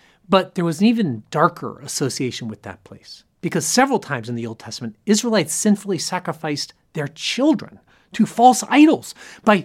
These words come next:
throwing them into the fire in the Hinnom Valley. And Jesus used Gehenna,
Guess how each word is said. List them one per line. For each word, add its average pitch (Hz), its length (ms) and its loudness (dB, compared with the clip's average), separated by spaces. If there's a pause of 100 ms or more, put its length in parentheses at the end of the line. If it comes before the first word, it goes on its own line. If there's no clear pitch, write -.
throwing 277 680 4
them 143 280 -4
into 220 260 6
the 220 140 0
fire 160 640 0 (260)
in 185 140 2
the 190 60 2
Hinnom 185 340 -2
Valley. 196 400 -8 (1120)
And 196 140 0
Jesus 233 400 2
used 160 720 6 (260)
Gehenna, 160 640 -2